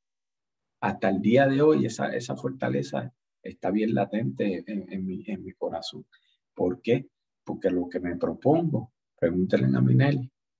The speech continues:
si, eh, lo tengo que hacer y lo hago. Lo que me propongo, lo que quiero en verdad hacer, lo hago. Y eso es una fortaleza en mí. Pero en esta noche ya yo quiero terminar, ya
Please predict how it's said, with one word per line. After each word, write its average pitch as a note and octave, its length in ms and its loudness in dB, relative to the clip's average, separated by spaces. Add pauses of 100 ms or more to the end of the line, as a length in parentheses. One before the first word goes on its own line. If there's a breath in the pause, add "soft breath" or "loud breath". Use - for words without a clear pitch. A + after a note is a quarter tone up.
(920)
si, G2+ 400 -2
eh, G2+ 280 2
lo A2+ 180 2
tengo C3 260 4
que B2+ 80 2
hacer D3 320 0 (160)
y A2 120 -2
lo D#2+ 160 -2
hago. D#2+ 240 -6 (1120)
Lo G#2+ 180 4
que G2+ 120 2
me G#2 160 6
propongo, B2 600 4
lo A2+ 140 6
que - 240 -4
quiero D#3 340 4
en D#3 140 -4
verdad D#3 420 0
hacer, F3 340 -4 (640)
lo D#2 220 -4
hago. D#2 280 -8 (600)
Y E2+ 80 -4
eso - 160 -2
es A#2+ 80 0
una B2 180 2
fortaleza - 640 0
en E2+ 120 -4
mí. - 200 -6 (800)
Pero A2+ 240 6
en G#2+ 120 2
esta B2+ 260 2
noche D3+ 360 2
ya G#2+ 180 4
yo A#2 180 0
quiero C3+ 240 -2
terminar, A#2 460 0 (120)
ya G2+ 460 2